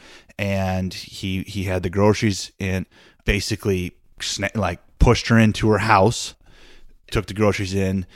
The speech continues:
assaulted her in her house. And she had remembered at the time, Oprah Winfrey had been running a special,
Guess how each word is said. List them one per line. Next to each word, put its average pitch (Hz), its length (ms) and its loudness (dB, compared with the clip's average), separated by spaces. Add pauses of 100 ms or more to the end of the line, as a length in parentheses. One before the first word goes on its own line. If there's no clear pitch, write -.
(480)
assaulted 104 480 4
her 107 140 8
in 107 100 6
her 110 80 4
house. 95 540 0 (480)
And 92 880 -4
she - 220 -6
had 98 160 -2
remembered 107 540 6
at 92 100 0
the - 60 -6
time, 104 640 4 (760)
Oprah 110 340 6
Winfrey 110 600 6
had 101 240 0
been 101 160 8
running 107 240 8
a 87 60 -2
special, 98 840 2